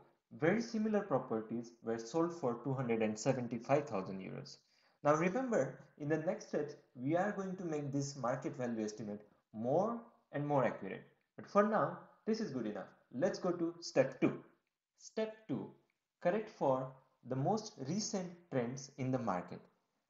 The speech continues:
Now you might ask, "After step one, I already got the market information of the house. So why do I need step two?" Now you see, unfortunately,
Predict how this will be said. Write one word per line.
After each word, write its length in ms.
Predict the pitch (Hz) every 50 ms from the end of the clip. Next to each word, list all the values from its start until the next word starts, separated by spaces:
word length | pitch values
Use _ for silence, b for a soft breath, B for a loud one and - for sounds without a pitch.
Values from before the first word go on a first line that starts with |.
| _ _ -
Now 120 | 151 175 190
you 100 | 226 247
might 220 | 247 247 233 226
ask, 340 | - 120 107 110 - - - - - _ _ _ _ _ _ _ _ _ _ _ _ -
"After 300 | 180 208 - - 214 202
step 360 | - - - 143 135 - -
one, 360 | 143 185 208 156 123 - - - - _ _ -
I 60 | 139 - -
already 360 | 180 180 202 208 233 240 240
got 520 | 196 156 156 156 139 139 - - - - -
the 60 | 127
market 380 | 123 131 139 147 143 - 156 -
information 600 | 143 131 - - 131 117 110 107 - - 110 107 -
of 160 | 110 104 - -
the 60 | 101
house. 420 | - 131 135 - - - - - - _ _ _ _ _ _ _ _ _ _
So 140 | - 180
why 200 | 156 151 175 196 214
do 140 | 202 214 214
I 100 | 202 196
need 240 | 185 185 175 160 - - - _
step 320 | - - - 202 - - -
two?" 120 | 220 - - - - _ _ _ _ _ _ _ _ _ _ _ _ _ _ _ -
Now 200 | 139 147 170 185
you 80 | 208
see, 320 | 208 - - 226 190 - -
unfortunately, 1040 | - 143 160 160 - - - 247 262 254 - 254 226 208 165 135 117 117 127 160 180